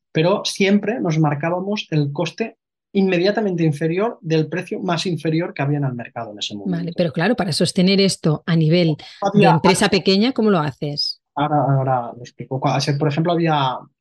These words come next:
Speaker 1: sea, alguna empresa grande que hacía envíos a seis euros, nosotros hacíamos a cinco cincuenta.
Speaker 2: Mm.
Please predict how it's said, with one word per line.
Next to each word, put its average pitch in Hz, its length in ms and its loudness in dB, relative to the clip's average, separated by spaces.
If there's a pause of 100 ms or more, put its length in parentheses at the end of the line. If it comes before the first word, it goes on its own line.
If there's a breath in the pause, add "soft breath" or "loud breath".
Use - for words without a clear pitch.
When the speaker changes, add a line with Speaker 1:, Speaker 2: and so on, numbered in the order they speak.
Speaker 1:
sea, 110 160 -12
alguna 120 220 -6
empresa 120 400 -6
grande 117 340 -6
que - 80 -10
hacía 120 220 -6
envíos 120 380 -8
a - 100 -12
seis 120 260 -6
euros, 156 320 0
nosotros 139 300 -4
hacíamos 139 480 -2
a - 60 -18
cinco 123 340 -14
cincuenta. - 580 -20 (460)
Speaker 2:
Mm. 160 200 -10